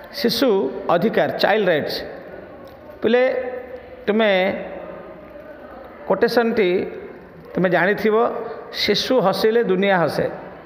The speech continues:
ଆଜିର ଶିଶୁ କାଲିର ନାଗରିକ। ଏଇ quotation ତୁମେ ଭଲ ଭାବରେ ଆଗରୁ ଜାଣିଛ।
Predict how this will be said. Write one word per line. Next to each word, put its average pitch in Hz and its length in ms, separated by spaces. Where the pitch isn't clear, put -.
ଆଜିର 180 320
ଶିଶୁ 202 540
କାଲିର 196 360
ନାଗରିକ। 165 480
ଏଇ 180 120
quotation 185 480
ତୁମେ 185 240
ଭଲ 175 220
ଭାବରେ 175 380
ଆଗରୁ 160 240
ଜାଣିଛ। 175 340